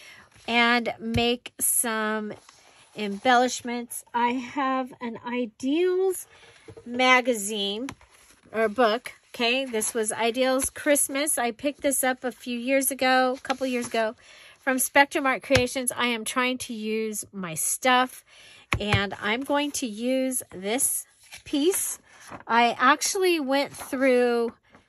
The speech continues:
so many, um, papers looking for the right color for what I want to do.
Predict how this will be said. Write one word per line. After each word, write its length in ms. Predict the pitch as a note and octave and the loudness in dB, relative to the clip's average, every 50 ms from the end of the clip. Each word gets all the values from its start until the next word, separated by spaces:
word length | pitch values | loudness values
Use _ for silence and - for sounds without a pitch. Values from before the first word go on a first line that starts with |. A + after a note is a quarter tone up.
| _ _ | _ _
so 720 | - - - - - - D#4 C#4+ C#4+ D4 D#4+ E4+ F4 F4+ F4 | -4 -2 -2 0 0 2 2 4 4 4 2 2 0 -2 -2
many, 680 | E4 D4+ D4 D4 D4 D4 D4 D4 C#4+ C#4+ C#4+ C#4+ C#4+ - - _ _ _ _ _ _ - - - _ _ _ - | 0 0 0 0 0 0 -2 -2 -2 -4 -4 -6 -8 -10 -14 _ _ _ _ _ _ -20 -20 -20 _ _ _ -6
um, 300 | A#3+ A#3 A3+ A3 A3 A#3 | -2 0 0 0 0 -2
papers 640 | - - - E4 D#4+ D#4 - A#3+ A3+ A3+ A#3 - - | -4 -2 0 2 0 2 2 2 0 0 0 -2 -2
looking 400 | B3 C4+ C#4+ C4+ - D#4+ D4 C#4 | -2 -2 -2 -2 -2 -6 -6 -6
for 260 | C4+ - - C4 B3 | -6 -2 0 0 2
the 160 | B3 A#3+ A#3 A3+ | 2 0 -2 0
right 300 | A#3 A#3 A#3 G#3+ - - | 2 2 2 2 0 -2
color 640 | - - - D#4 C4 B3+ A#3 G3+ G3 F#3+ G3+ A3 - _ _ - - - - _ - - - - - | -6 0 4 4 6 6 4 2 2 0 -2 -4 -8 _ _ -20 -20 -20 -20 _ -20 -20 -14 -4 2
for 100 | B3+ A#3+ | 2 4
what 160 | A#3 B3 B3 | 6 6 6
I 120 | A#3+ A3 | 6 4
want 280 | A3 A#3+ B3 A#3+ - - | 4 2 0 -2 -2 -2
to 120 | - - A3+ | -2 -4 -2
do. 540 | F#3+ - C4 C4+ A#3+ G#3 G3 G3+ A3+ C4 | -2 0 2 2 4 4 4 2 0 -2